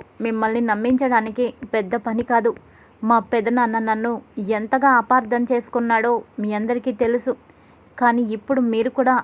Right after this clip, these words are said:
నన్ను అలాగే అపార్థం చేసుకుంటున్నారు. ఈ చంద్రకళ మోసాలు చేసే వ్యక్తి, అబద్ధాలు చెప్పే వ్యక్తి అయితే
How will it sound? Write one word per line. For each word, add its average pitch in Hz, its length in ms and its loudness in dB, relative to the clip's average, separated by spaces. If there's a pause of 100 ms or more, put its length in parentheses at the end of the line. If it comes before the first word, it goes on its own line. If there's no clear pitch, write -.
(140)
నన్ను 208 320 -4
అలాగే 233 360 2
అపార్థం 226 480 -2
చేసుకుంటున్నారు. 233 760 -2 (600)
ఈ 247 80 0 (120)
చంద్రకళ 226 540 0 (140)
మోసాలు 226 460 0
చేసే 220 380 -2
వ్యక్తి, 220 360 -4 (500)
అబద్ధాలు 240 480 0
చెప్పే 247 340 0
వ్యక్తి 220 320 -2
అయితే 240 220 0